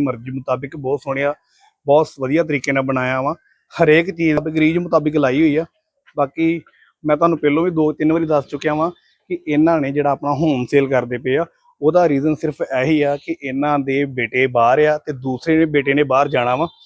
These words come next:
ਇਹਨਾਂ ਨੂੰ ਪੈਸਿਆਂ ਦੀ ਜ਼ਰੂਰਤ ਹੈਗੀ ਆ, ਤਾਂ ਕਰਕੇ ਆਪਣੀ ਪ੍ਰਾਪਰਟੀ ਸੇਲ ਕਰ ਰਹੇ ਆ। Otherwise ਇਹਨਾਂ ਦਾ ਕੋਈ ਰੀਜ਼ਨ ਨੀਗਾ ਪ੍ਰਾਪਰਟੀ ਸੇਲ ਕਰਨ ਦਾ। ਸ਼ਾਇਦ ਇਹਨਾਂ ਦਾ ਉੱਪਰ ਵੀ ਸਟੋਰ ਰੂਮ ਬਣਾਇਆ ਹੋਇਆ ਇਹਨਾਂ ਨੇ, ਤੇ ਜਿਸ ਤਰ੍ਹਾਂ ਇਹਨਾਂ ਨੇ ਰੱਖਿਆ, ਮੈਨੂੰ ਲੱਗਦਾ ਕਿ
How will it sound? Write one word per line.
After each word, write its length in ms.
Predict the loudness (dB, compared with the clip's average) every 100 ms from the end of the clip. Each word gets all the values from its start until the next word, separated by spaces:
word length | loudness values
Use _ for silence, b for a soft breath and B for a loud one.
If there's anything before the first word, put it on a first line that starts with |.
| B B B
ਇਹਨਾਂ 160 | -2 -2
ਨੂੰ 80 |
ਪੈਸਿਆਂ 380 | 0 0 0 0
ਦੀ 100 | -2
ਜ਼ਰੂਰਤ 480 | 0 -2 0 -2 -2
ਹੈਗੀ 180 | 0 0
ਆ, 60 |
ਤਾਂ 260 | -2 -2 0
ਕਰਕੇ 280 | -2 0 -2
ਆਪਣੀ 200 | -2 -4
ਪ੍ਰਾਪਰਟੀ 400 | -2 -4 -2 -6
ਸੇਲ 220 | 0 0
ਕਰ 180 | 4 4
ਰਹੇ 180 | 4 2
ਆ। 40 | 0 b b b -6
Otherwise 400 | 2 6 6 4
ਇਹਨਾਂ 160 | 2 0
ਦਾ 80 |
ਕੋਈ 140 | -2 -2
ਰੀਜ਼ਨ 240 | -2 0
ਨੀਗਾ 220 | 0 -2
ਪ੍ਰਾਪਰਟੀ 340 | -4 -8 -10 -4
ਸੇਲ 180 | -4 0
ਕਰਨ 200 | -2 0
ਦਾ। 120 | -2 -4 _ _
ਸ਼ਾਇਦ 300 | 2 4 6
ਇਹਨਾਂ 180 | 4 4
ਦਾ 100 | 2
ਉੱਪਰ 360 | 0 -4 -2
ਵੀ 320 | 2 2 2 0 _ _ _
ਸਟੋਰ 340 | -14 0 2 4
ਰੂਮ 180 | 2 2
ਬਣਾਇਆ 320 | 2 0 -2
ਹੋਇਆ 140 | -2
ਇਹਨਾਂ 200 | -2 -2
ਨੇ, 140 | -2 -4 _ _ _ -20 _ _ _ _ _ _ _
ਤੇ 100 | -2
ਜਿਸ 180 | 0 0
ਤਰ੍ਹਾਂ 260 | 2 2 4
ਇਹਨਾਂ 140 | 2
ਨੇ 80 | 0
ਰੱਖਿਆ, 280 | 2 2 2
ਮੈਨੂੰ 280 | 2 2
ਲੱਗਦਾ 260 | 2 0 0
ਕਿ 320 | 2 2 0